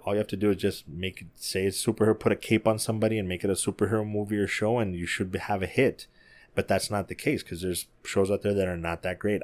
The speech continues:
I'm not that big of a fan of The Boys. Jupiter's Legacy does not look that fantastic to me. There's tons of stuff out there now, but that doesn't mean that it's automatically gonna be a great movie.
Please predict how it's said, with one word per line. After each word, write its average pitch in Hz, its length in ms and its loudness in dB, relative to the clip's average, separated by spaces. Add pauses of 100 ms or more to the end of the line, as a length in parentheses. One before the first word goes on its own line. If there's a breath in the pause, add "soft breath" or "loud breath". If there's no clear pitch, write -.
(120)
I'm 98 180 -2
not 101 200 -2
that 98 160 0
big 98 160 0
of 104 80 2
a 95 40 -2
fan 101 240 -4
of 95 160 -6
The 87 60 -8
Boys. 92 420 -2 (720 soft breath)
Jupiter's 98 440 4
Legacy 95 320 2
does 87 180 0
not 90 220 -4
look 87 140 -8
that 92 200 -4
fantastic 104 600 -4
to - 100 -14
me. 82 100 -8
There's 85 180 -6
tons 104 220 -4
of 95 80 -6
stuff - 240 -2
out 120 200 0
there 95 120 -2
now, 87 240 -6
but 80 240 -8 (460)
that 85 160 -4
doesn't 95 260 -4
mean 104 160 -4
that 98 160 0
it's - 120 -10
automatically 95 540 -2
gonna 90 220 -2
be 92 160 -2
a 87 40 -2
great 95 220 -2
movie. 98 380 -4